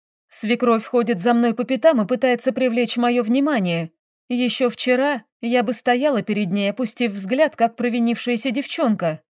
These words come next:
Но не сегодня. Сегодня изменилось всё. Я будто очнулась ото сна. Вдруг словно со стороны взглянула на свою жизнь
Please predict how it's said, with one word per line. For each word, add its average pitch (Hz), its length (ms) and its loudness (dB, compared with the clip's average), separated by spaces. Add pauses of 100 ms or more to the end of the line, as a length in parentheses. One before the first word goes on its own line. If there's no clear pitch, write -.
(120)
Но 220 200 0
не 220 140 0
сегодня. 196 720 -4 (260)
Сегодня 220 720 -2
изменилось 247 600 0
всё. 196 460 -4 (440)
Я 226 240 -2
будто 226 340 -4
очнулась 262 520 -2
ото 294 180 -2
сна. 190 440 -2 (340)
Вдруг 226 400 -4
словно 262 380 2
со 269 160 -4
стороны 294 440 2
взглянула 220 540 2
на 226 120 2
свою 254 340 0
жизнь 220 480 -2